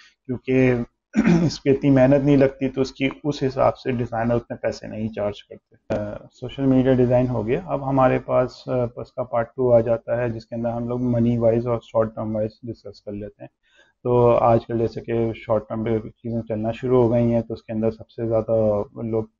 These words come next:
package के ऊपर चले गए हैं कि पूरा पूरा package उठा लेते हैं। Companies बोलती है कि भाई हमें पूरा पूरी brand का पैकेज दे दें जिसके अंदर सारी चीज़ें आ जाए, लोगो से लेके ब्रोशर व्रोशर सब मिला उला के आप एक package का पैसे बता दें, हम आपको वो पेमेंट कर देंगे और हमें package चाहिए,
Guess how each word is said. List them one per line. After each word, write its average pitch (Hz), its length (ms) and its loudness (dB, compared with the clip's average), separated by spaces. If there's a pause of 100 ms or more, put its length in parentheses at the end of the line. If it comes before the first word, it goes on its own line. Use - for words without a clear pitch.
(140)
package 113 360 -6
के - 120 -12
ऊपर 110 160 -12
चले 101 300 -14
गए 104 80 -18
हैं - 200 -16
कि 113 60 -16
पूरा 113 220 -6
पूरा 117 220 -2
package 110 380 -4
उठा 101 280 -8
लेते 101 280 -14
हैं। - 60 -14 (540)
Companies 117 420 -2
बोलती 113 280 -2
है 113 60 -2
कि 117 120 -4
भाई 113 140 0
हमें 113 240 -4
पूरा 113 180 -4
पूरी 120 220 -2
brand 113 400 -2
का 123 80 -6
पैकेज 107 360 -8
दे 107 180 -10
दें 110 160 -8
जिसके 110 240 -14
अंदर 117 120 -10
सारी 110 280 -2
चीज़ें 113 260 -8
आ 107 120 -6
जाए, 110 160 -2
लोगो 110 340 0
से 113 140 -8
लेके 110 300 -4
ब्रोशर 107 400 -4
व्रोशर 107 320 -8
सब 110 240 -10
मिला 110 180 -6
उला 104 280 -4
के 110 180 -8
आप 107 200 -4
एक 107 180 -8
package 107 300 -12
का 110 80 -12
पैसे 107 280 -12
बता 107 280 -4
दें, 127 100 -4
हम 110 260 -6
आपको - 240 -16
वो 104 80 -10
पेमेंट 95 460 -20
कर 107 60 -20
देंगे 117 320 -12 (480)
और 107 400 -6 (280)
हमें 117 200 -4
package 110 320 -8
चाहिए, 101 360 -16